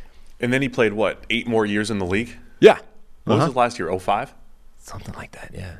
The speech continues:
Speaker 2: Or Jerry Rice.
Speaker 1: Seahawks
Speaker 2: Maybe.
Speaker 1: legend, Jerry Rice.
Speaker 2: Yeah, oh five. The Denver, no, Denver Broncos, Jerry.
Speaker 1: Broncos?
Speaker 2: Preseason, I think. I don't think he even was on the team for the regular season. But
Speaker 1: Was
Speaker 2: yes.
Speaker 1: he on Seattle's Super Bowl team?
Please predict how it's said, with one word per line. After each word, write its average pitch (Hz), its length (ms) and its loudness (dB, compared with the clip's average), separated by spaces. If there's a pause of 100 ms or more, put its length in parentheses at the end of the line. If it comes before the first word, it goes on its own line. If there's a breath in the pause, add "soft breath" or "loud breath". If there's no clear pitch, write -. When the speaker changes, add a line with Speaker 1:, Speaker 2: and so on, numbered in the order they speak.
(280)
Speaker 2:
Or 98 140 -10
Jerry 90 340 -8
Rice. 82 240 -6
Speaker 1:
Seahawks 117 280 2
Speaker 2:
Maybe. - 120 -4
Speaker 1:
legend, 104 280 -2
Jerry 92 240 -4
Rice. 98 300 -6
Speaker 2:
Yeah, 95 220 2
oh 101 120 2
five. 95 400 2
The 95 80 -10
Denver, 110 360 2
no, 113 220 -2
Denver 113 300 0
Broncos, 110 580 -2 (360)
Jerry. 85 320 -2 (680)
Speaker 1:
Broncos? - 640 -10 (100)
Speaker 2:
Preseason, 120 440 2
I 80 80 -4
think. 80 300 -6
I 104 40 -4
don't 104 120 0
think 101 100 0
he 101 80 0
even 92 280 -4 (160)
was 90 160 0
on 90 100 0
the 80 60 -6
team 90 300 -6
for 95 120 -6
the 78 300 -6
regular 87 320 -2
season. 67 360 -10
But - 120 -4
Speaker 1:
Was 120 80 -2
Speaker 2:
yes. 85 60 0
Speaker 1:
he 208 40 2
on 208 120 0
Seattle's 131 600 0
Super - 400 -8
Bowl 170 160 -4
team? 202 280 -8